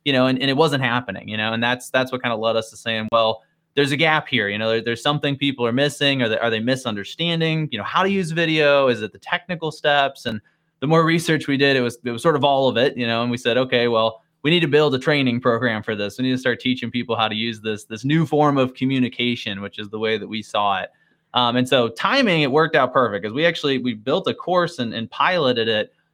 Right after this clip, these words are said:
Um, we launched that December of twenty nineteen. And so, like, within three months, the, the pandemic swept the country. And I mean, literally, we got shut down. We weren't, we weren't allowed to make videos with people for a couple months. And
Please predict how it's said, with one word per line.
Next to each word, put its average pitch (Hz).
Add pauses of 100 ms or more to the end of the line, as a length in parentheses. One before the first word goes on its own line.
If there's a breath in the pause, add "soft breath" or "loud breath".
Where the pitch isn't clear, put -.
(140)
Um, 120
we 120
launched 147
that 139
December 151
of 120
twenty 135
nineteen. 110
And 107
so, 117
like, 113
within 127
three 147
months, 135
the, 110
the 104
pandemic 120
swept 135
the -
country. 143
And 101 (320)
I 117
mean, 120
literally, 160
we 147
got 151
shut 127
down. 143
We 117
weren't, 123
we 123
weren't 127
allowed 123
to 117
make 120
videos 127
with 113
people 117
for -
a 101
couple 127
months. 127
And 104